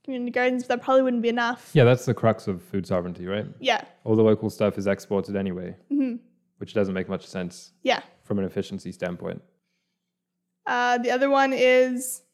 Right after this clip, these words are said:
Speaker 1: power to locals. So it's like, even if we localized food systems, it means, like, shutting down the globalization of it a little bit.
Speaker 2: Okay.
Speaker 1: Because it's like, even if all of a sudden there were a lot of local farmers, their prices would still be higher than the multinational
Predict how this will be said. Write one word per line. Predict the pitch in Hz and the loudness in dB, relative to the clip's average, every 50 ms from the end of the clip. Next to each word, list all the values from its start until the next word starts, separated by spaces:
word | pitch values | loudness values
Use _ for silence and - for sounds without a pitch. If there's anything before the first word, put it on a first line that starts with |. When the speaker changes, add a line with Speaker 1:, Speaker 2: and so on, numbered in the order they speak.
| _ _ _ _ _ _ _ _ _ _ _ - | _ _ _ _ _ _ _ _ _ _ _ -8
Speaker 1:
power | - - 247 247 240 262 | 0 2 4 4 4 2
to | 254 254 | 0 0
locals. | 233 233 240 254 - 262 262 262 262 - | 0 0 0 2 4 4 4 4 2 -2
So | 254 226 | -2 -2
it's | 226 226 | 0 0
like, | 247 226 214 214 226 - _ _ _ _ _ _ _ _ | 2 2 2 0 -2 -8 _ _ _ _ _ _ _ _
even | - 302 294 311 | 0 2 4 4
if | 311 302 | 2 2
we | 311 285 | 2 2
localized | 233 254 247 254 294 262 247 254 254 - - | 2 2 2 2 2 2 2 2 0 -4 -4
food | - 269 254 254 - | -2 -2 -2 -2 -4
systems, | 262 254 - - 254 247 247 240 240 240 - - _ _ _ _ _ _ _ _ | -8 -8 -4 -2 0 0 0 -2 -4 -6 -10 -14 _ _ _ _ _ _ _ _
it | - 277 | -2 0
means, | 285 269 269 277 277 254 | 2 2 2 2 2 4
like, | 262 240 233 240 - | 4 2 2 0 -4
shutting | - - - 269 254 262 247 247 | -6 0 0 2 2 2 0 0
down | 233 220 220 226 233 233 | 0 0 0 0 0 -2
the | 226 226 | -4 -4
globalization | 226 233 233 233 220 233 226 220 220 214 220 233 - - 247 | -2 0 -2 0 0 0 0 0 2 0 -2 -4 -4 -6 -6
of | 240 240 | -4 0
it | 247 | 0
a | 247 | 2
little | 247 254 247 254 254 | 2 4 4 2 2
bit. | 240 277 277 285 277 - _ _ _ _ _ - | 4 2 2 2 -2 -6 _ _ _ _ _ 0
Speaker 2:
Okay. | 120 117 - - 98 | 0 0 2 2 2
Speaker 1:
Because | 98 302 285 262 | 2 2 0 -2
it's | 262 - | -4 -6
like, | 277 254 | -6 -6
even | - 269 285 277 294 | -4 -6 -4 0 0
if | 294 294 277 | 0 2 2
all | 262 262 | 2 2
of | 254 | 2
a | 277 | -2
sudden | 269 - 269 254 247 262 262 | 0 2 2 2 2 2 0
there | 247 247 240 | 0 2 2
were | 240 | 2
a | 233 | 0
lot | 226 233 233 226 226 233 | -2 -2 -4 -2 -2 -2
of | 240 240 | -2 -2
local | 240 240 247 240 254 247 | -4 -6 -6 -8 -10 -6
farmers, | 247 240 240 247 254 262 269 262 247 | -4 -6 -4 -4 -4 -4 -4 -6 -6
their | - 254 247 | -6 -8 -6
prices | 247 285 269 294 285 285 262 240 | 0 0 0 0 2 -2 -6 -4
would | 226 240 226 | -6 -6 -6
still | - - - 254 247 | -6 -2 0 0 0
be | 247 240 | 0 -2
higher | 240 - 233 226 233 226 226 220 | -4 0 2 2 2 2 0 -2
than | 220 220 226 226 | -4 -6 -6 -6
the | 220 226 226 220 214 226 - - | -4 -4 -4 -4 -6 -6 -6 -6
multinational | 233 220 233 226 233 226 208 214 226 - - 240 214 202 202 180 - | -6 -6 -4 -4 -6 -6 -6 -6 -8 -10 -10 -8 -8 -6 -6 -10 -12